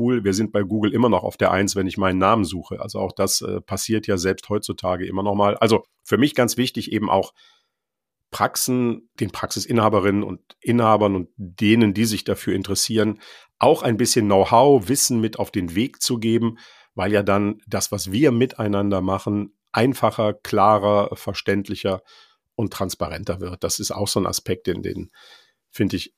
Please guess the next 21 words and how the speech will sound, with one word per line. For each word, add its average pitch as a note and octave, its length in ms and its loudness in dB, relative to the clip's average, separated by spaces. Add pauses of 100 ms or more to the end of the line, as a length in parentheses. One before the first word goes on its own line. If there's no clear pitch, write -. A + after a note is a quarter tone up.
(100)
extrem F#2+ 600 -2
wichtig. G2 440 -4
Und, F#2 240 -8
ähm, F#2+ 460 -4
wenn, G2 360 -4
ich - 100 -16
finde, G#2+ 360 -4 (100)
so A2 200 -2
wenn G2 140 0
Zahnärztinnen B2 600 -2
und G2 100 -4
Zahnärzte G#2+ 600 -2
merken, G2 460 -4 (380)
da - 100 -8
ist - 300 -4
jemand A2+ 260 2
auf - 160 -4
der G#2 140 -4
anderen G2+ 260 -2
Seite, G2 460 2
der F#2 420 0